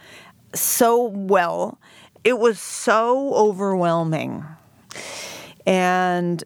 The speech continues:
because of the history and because of the fact that I was on stage by myself playing these songs that I had pretty recently written, it was im-,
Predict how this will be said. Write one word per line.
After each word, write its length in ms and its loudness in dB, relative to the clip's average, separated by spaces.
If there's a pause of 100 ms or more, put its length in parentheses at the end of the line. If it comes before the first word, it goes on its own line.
(220)
because 500 0
of 180 -2
the 80 -2
history 960 0 (760)
and 760 2 (320)
because 440 0
of 140 -4
the 100 0
fact 380 -2
that 200 0
I 120 2
was 200 -4
on 180 -2
stage 480 -4
by 200 0
myself 920 -4 (1200)
playing 380 2
these 220 0
songs 420 2
that 140 0
I 120 2
had 200 -2 (180)
pretty 280 2
recently 580 0
written, 680 0 (840)
it 120 4
was 240 0
im-, 180 0